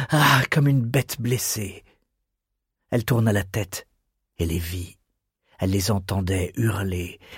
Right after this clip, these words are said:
mais sans parvenir à comprendre leurs mots. Elle ne ressentait plus que la terreur, et maintenant qu'il était mort, une crainte soudaine pour elle-même, pour ce qu'ils allaient lui faire.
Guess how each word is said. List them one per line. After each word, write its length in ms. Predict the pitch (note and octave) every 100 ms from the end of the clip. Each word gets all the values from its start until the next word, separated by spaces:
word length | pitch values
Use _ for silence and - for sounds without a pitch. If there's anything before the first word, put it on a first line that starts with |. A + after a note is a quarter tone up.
| -
mais 60 |
sans 200 | A2+ A#2+
parvenir 420 | A2 F#2 G2+ F#2+
à 80 | F2+
comprendre 640 | F#2 G2 - - F#2 F#2
leurs 200 | F2+ E2+
mots. 340 | F#2 E2 - - _ _ _ _ _ _ _ -
Elle 100 | A2
ne 60 | A2+
ressentait 400 | A2+ - A#2+ G#2
plus 260 | - A2+
que 140 | G2 F#2
la 120 | F2
terreur, 600 | - - F2+ F#2+ G2 - - -
et 60 |
maintenant 360 | A2 A2+ B2+ A#2
qu'il 200 | - G2
était 200 | F#2 G2
mort, 500 | G#2 A2 - - - _ _ _
une 120 | A#2+
crainte 460 | A#2 - A#2 A2+ -
soudaine 540 | - - A#2 B2 A#2
pour 260 | A2+ C#3+ A#2
elle-même, 560 | B2 B2 G#2+ G2+ F#2 - - _ _
pour 120 | - C3
ce 120 | C3+
qu'ils 260 | - A2
allaient 160 | G#2+ G2+
lui 160 | F#2+ G2+
faire. 640 | - F#2+ - - - -